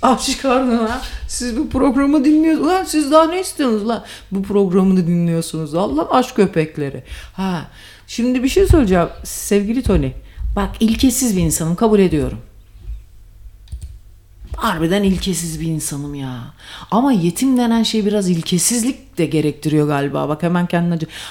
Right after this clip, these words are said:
ama hakikaten öyle abi. Ya ben mesela ne yapayım abi, ilkeyi ne yapayım? Baştan zaten hayat diyor ki sana böyle bir adaletsizlik var bu hayatta diyor. Ben bütün ilkeleri orada yıkıyorsun. Yeter lan diyor, bacağına geçiriyorsun orada bütün ilkeleri.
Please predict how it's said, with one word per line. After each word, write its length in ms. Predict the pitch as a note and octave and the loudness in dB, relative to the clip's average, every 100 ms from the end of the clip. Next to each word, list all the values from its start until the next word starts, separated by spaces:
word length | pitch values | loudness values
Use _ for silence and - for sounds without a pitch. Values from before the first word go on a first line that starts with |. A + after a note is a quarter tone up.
| - | 0
ama 180 | A#3+ D#4 | 2 4
hakikaten 460 | E4+ - F4 C4+ G#3+ | 2 0 0 2 2
öyle 200 | G3 B3+ | 0 -2
abi. 280 | D#4 G3+ D3+ - - - - | -4 -4 -6 -14 -20 -10 -4
Ya 140 | A3 B3+ | -2 0
ben 180 | D#4 | 0
mesela 380 | F4 E4 E4 D#4 | 0 0 2 4
ne 160 | B3 C#4 | 4 4
yapayım 320 | G4 D4+ C#4+ | 2 2 0
abi, 200 | E4 B3+ | 0 0
ilkeyi 340 | A3+ A3+ D#4+ | 2 6 6
ne 40 | D#4+ | 4
yapayım? 340 | B3 F#3+ G3 | -2 -2 0
Baştan 420 | D4+ D#4 - B3 | 2 0 -2 -4
zaten 360 | A#3 C#4+ C#4 A#3 | -4 -4 -4 -4
hayat 360 | B3+ B3+ B3+ C#4+ | -2 -2 -4 -4
diyor 140 | D#4+ | -6
ki 120 | C#4 | -6
sana 320 | G3+ G#3 F#3 | -6 -4 -2
böyle 480 | A#3+ C#4 G#3+ G3 A3 | 2 2 2 0 -2
bir 200 | C4+ A#3+ | -2 0
adaletsizlik 760 | G3+ G#3 G#3 G3+ - F#3+ F#3+ F3+ | 2 4 4 2 0 0 0 2
var 200 | D#3 C#3+ | 2 2
bu 80 | C#3+ | 0
hayatta 400 | C3+ C3+ D3 C#3 | -2 -4 -4 -4
diyor. 180 | D3+ - - - - | -4 -6 -14 -12 -2
Ben 220 | G#3+ B3 | 0 2
bütün 280 | A3+ A#3 F#4+ | 0 -2 0
ilkeleri 460 | C4 F#3+ G#3 G3 A#3+ | 2 0 2 4 4
orada 260 | G#3+ G#3+ | 2 2
yıkıyorsun. 600 | B3 F#3+ - F3+ - - - - - - - - - - | 2 2 2 0 0 -8 -14 -16 -12 -12 -12 -20 -20 -6
Yeter 380 | D#3+ E3+ A3 A3 | -2 0 2 2
lan 320 | F#3 G#3 G3+ | 4 2 2
diyor, 140 | F#3 F3 | 2 4
bacağına 380 | G3+ G#3 A3 A3+ | 6 6 6 6
geçiriyorsun 600 | F#3+ - D#3+ C#3+ - D#3+ | 4 2 -2 -2 -4 -6
orada 300 | D3+ D3 D3+ | -4 -4 -4
bütün 240 | - D4+ | -2 0
ilkeleri. 640 | - F3+ - D3 D3+ - | 2 2 2 -2 -4 -8